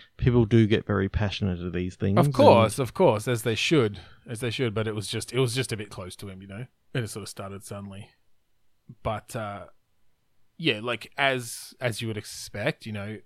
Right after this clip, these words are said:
Speaker 2: leading up to this, we'd, we were telling him what we were doing and where we were going and why we were doing this, why we were marching.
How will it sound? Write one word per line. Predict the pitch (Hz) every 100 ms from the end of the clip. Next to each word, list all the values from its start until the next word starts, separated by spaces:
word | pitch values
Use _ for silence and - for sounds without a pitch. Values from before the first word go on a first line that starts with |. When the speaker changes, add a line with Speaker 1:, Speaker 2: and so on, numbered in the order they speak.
| _ _ _ 151
Speaker 2:
leading | 120 127 117 113
up | 123 -
to | 107
this, | 107 - 110
we'd, | 107 101 101 104 - _ _ _ _ _ _ _ _ -
we | 117
were | 104
telling | - 107 107
him | 104
what | 104 101
we | 107
were | 101
doing | 95 120
and | 110
where | 95
we | 95 101
were |
going | 98 95 110 127
and | 113
why | 101 101 101
we | 104
were | 113
doing | 113 196 160
this, | 104 - 110
why | 101
we | 101
were | 104 107
marching. | 131 147 - 101